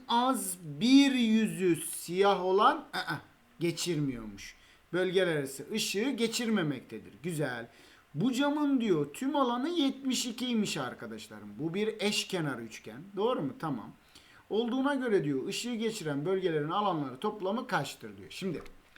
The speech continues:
şimdi tüm alan yetmiş iki değil mi arkadaşlar? Bu bir eşkenar üçgense arkadaşlar, bunlar da bir eşkenar üçgendir canlarım. Hepsi.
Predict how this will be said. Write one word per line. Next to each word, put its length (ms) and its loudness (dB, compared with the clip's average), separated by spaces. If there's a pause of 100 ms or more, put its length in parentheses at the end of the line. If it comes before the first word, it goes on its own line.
(380)
şimdi 340 -6
tüm 240 0
alan 360 0
yetmiş 520 -2
iki 260 -2
değil 180 0
mi 140 -2
arkadaşlar? 640 -8
Bu 120 -8
bir 220 -2
eşkenar 520 -2
üçgense 580 -8
arkadaşlar, 720 -10
bunlar 480 0
da 140 -2
bir 220 -4
eşkenar 480 -10
üçgendir 560 -12
canlarım. 480 -12
Hepsi. 400 -12